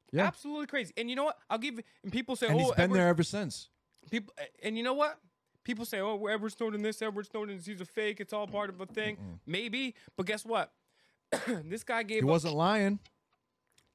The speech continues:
Speaker 1: He wasn't lying.
Speaker 2: Until you can give me proof that he's some kind of fraud, he g-, this, this man on paper gave up two hundred thousand dollars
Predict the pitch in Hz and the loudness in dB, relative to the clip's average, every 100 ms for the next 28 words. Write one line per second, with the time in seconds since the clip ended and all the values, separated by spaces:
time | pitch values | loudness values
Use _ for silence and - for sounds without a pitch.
0 | _ _ _ _ _ _ 110 131 156 160 | _ _ _ _ _ _ -2 4 4 4
1 | 165 180 214 208 196 269 277 269 269 247 | 2 2 2 2 0 -4 -4 -4 -6 -6
2 | 226 214 247 277 - 160 170 233 214 - | -8 -8 -6 -6 -4 -4 -2 -4 -6 -12
3 | - - 226 214 - 202 196 - 202 220 | -14 -8 -8 -8 -6 -4 -4 -2 0 0
4 | 247 - _ _ - 233 - 175 - - | 0 -6 _ _ -8 -6 -4 -6 -6 -10
5 | 170 - 151 254 190 202 233 196 202 202 | -14 -6 -4 -4 -4 -4 -2 -2 -2 -4
6 | 220 214 - _ - 196 190 190 165 - | -2 -4 -4 _ -4 -2 2 2 2 -2
7 | _ _ _ _ _ _ - 254 285 262 | _ _ _ _ _ _ -6 -2 0 0
8 | 262 247 240 208 214 214 165 131 127 135 | -2 -2 0 0 0 0 2 2 0 -4
9 | - | -10